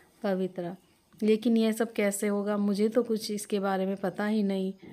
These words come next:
कविता, "मैं काफ़ी दिनों से यही काम कर रही हूँ, तू चिंता मत कर, सब इंतज़ाम मैं कर दूँगी।" कुछ ही दिनों में कविता ने सारा इंतज़ाम कर दिया।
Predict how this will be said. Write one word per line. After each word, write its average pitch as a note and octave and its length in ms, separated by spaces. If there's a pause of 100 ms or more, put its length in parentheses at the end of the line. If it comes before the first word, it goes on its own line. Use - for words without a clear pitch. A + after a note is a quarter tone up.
(340)
कविता, F#3+ 400
"मैं G#3+ 200
काफ़ी A3+ 300
दिनों G#3+ 260
से A3+ 160
यही A3+ 240
काम G#3 260
कर F#3 160
रही E3+ 300
हूँ, E3+ 120
तू A3+ 180
चिंता G#3 400
मत F3+ 200
कर, B3+ 180
सब A#3+ 240
इंतज़ाम G3 460
मैं G#3 200
कर G3+ 180
दूँगी।" E3+ 360 (440)
कुछ A#3 200
ही A#3 80
दिनों G#3 280
में G3 180
कविता G3 400
ने G3+ 160
सारा G#3+ 300
इंतज़ाम F#3 500
कर F3 240
दिया। E3+ 320